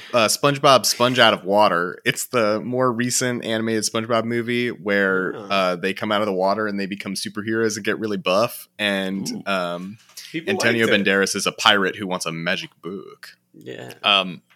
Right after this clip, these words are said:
Speaker 3: are, oh, okay. Anto-, there is a pirate.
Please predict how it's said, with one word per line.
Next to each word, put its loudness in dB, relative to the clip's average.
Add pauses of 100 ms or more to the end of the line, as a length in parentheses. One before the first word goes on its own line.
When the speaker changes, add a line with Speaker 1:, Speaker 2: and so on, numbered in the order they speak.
Speaker 3:
are, 0 (100)
oh, 4
okay. -4
Anto-, -6 (160)
there -4
is -2
a 2
pirate. 2